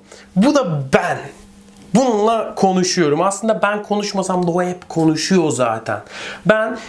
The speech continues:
yirmi beş yaşına geldiğimde ki aslında bunu da istemiyor. O düzen yolumuzu önceden çizmiş olan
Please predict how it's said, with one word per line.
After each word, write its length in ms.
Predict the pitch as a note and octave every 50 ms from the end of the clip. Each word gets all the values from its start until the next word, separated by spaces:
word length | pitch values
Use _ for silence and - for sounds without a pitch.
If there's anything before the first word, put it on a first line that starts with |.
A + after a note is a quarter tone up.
| - -
yirmi 400 | - D3 D3+ F#3 A3 A3+ A#3 A3+
beş 260 | A3+ A#3 A3 A3+ - G#3+
yaşına 360 | G3+ - - G3 F#3+ F#3+ F#3
geldiğimde 580 | F3 F3 E3 D#3 D3+ D3 D#3+ E3 E3+ E3 G3
ki 220 | F3 - - F#3 D#3+
aslında 520 | E3 D#3+ - - - F3+ F3 E3+ D3+ D3
bunu 200 | E3 F3+ G3 F#3
da 60 | F#3
istemiyor. 760 | D#3+ A2 - - - - - C3+ C3+ C3 B2+ B2 A#2+ A#2+ A#2+ A#2+ -
O 160 | - C#3+ C3+
düzen 380 | C#3+ C#3+ C3 D3+ D3 C#3+ C#3 C3
yolumuzu 540 | C3+ C3+ C#3 C#3+ C#3 C#3 C#3+ C3+ C#3+ D3+
önceden 460 | C#3+ D3 C#3+ D3 C#3+ C#3+ C#3 C3+ C3 D#3
çizmiş 480 | - - C#3 C3 C3 C#3 D3 C#3+ - C#3+
olan 360 | C#3 C3+ C3+ B2+ C3 D3